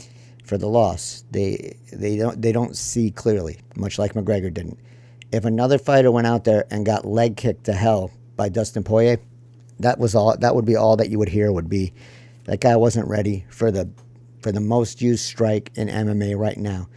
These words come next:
That's a rookie mistake. That's someone who, who wasn't prepared properly, who ignored everything that was happening in the sport and fought like they fought a few years ago. They didn't advance. They didn't get better. They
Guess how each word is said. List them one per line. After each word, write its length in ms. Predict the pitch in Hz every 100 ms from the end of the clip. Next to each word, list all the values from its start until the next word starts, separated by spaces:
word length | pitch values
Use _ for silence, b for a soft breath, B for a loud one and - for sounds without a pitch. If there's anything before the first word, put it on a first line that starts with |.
| B B B
That's 180 | 110 -
a 60 | 101
rookie 360 | 101 123 131
mistake. 560 | 127 120 - 110 104 - - -
That's 220 | 104 -
someone 360 | 127 113 113
who, 400 | 95 104 98 95 - b b b b b b -
who 440 | 113 104 87 90 - -
wasn't 400 | 95 117 120 120
prepared 420 | 113 - 117 113
properly, 420 | - 110 101 110 101
who 180 | 107 101
ignored 540 | 98 98 110 123 120
everything 440 | 110 110 113 113 107
that 100 | 107
was 100 | 107
happening 400 | 110 104 101 104
in 100 | 104
the 80 |
sport 420 | - - 104 - - B B B B
and 220 | 110 92
fought 380 | 117 117 - - -
like 240 | 107 110 -
they 100 | 107
fought 380 | - 110 107 -
a 60 |
few 180 | - 110
years 320 | 104 110 104
ago. 260 | 80 87 85 -
They 120 | 90
didn't 300 | 90 123 135
advance. 680 | 117 117 113 113 - - - B B B B B -
They 140 | -
didn't 240 | 87 120 120
get 240 | 123 110
better. 400 | 113 107 107 95 - - - - - - -
They 200 | - 98